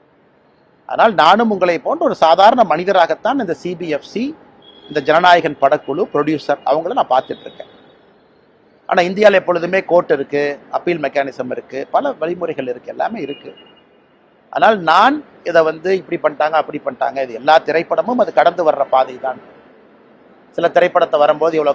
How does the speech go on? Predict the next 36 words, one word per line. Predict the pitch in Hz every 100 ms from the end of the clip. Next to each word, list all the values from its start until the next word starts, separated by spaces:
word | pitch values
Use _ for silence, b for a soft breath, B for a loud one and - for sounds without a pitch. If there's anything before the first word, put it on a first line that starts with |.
| 147
கட் | 143
பண்ணுங்க, | 151 143 139 139
யூ | 151 156
by | 151 147
ஏவை | 139 135
யூவா | 151 156
வச்சுக்கன்னுலாம் | 127 - 127 127 135 -
சொல்றாங்க. | 120 127 117 - - - 147
என்னை | 190 220
கேட்டீங்கன்னா, | 202 - 185 220 320 160
நானும் | 180 233 254
நிறைய | 160 160 143
பேர்த்த | - - 151
போல | 143 202 320 - - - _ _ _ _
ஜனநாயகம் | 147 185 196 185 175
படத்துக்காக | 156 160 160 160 196 269
காத்திருக்கக்கூடிய | 151 165 196 190 175 160 165 320
ஒரு | 202 147
மனிதராகத்தான் | 160 175 165 143 - 247
நானும் | 147 170 143
இருக்கேன். | 135 - - - - _ _ - - - - - -
படத்தை | 175 247 - 262 -
பார்க்காம | 208 220 220 233 233
எது | 196 233 196
தப்பு | - 233
சரின்னு | 196 190 190
அப்படி | - 165
சொல்ல | 147 151
முடியும்? | 147 151
பராசக்தியை | 196 208 202 180 147
பத்தி | 156 240
நீங்க | 185 139
கேட்டீங்க, | 135 127 - 143 -
நான் | 196 190
கருத்தை | 180 185 -
சொல்லிட்டேன். | 143 139 135 -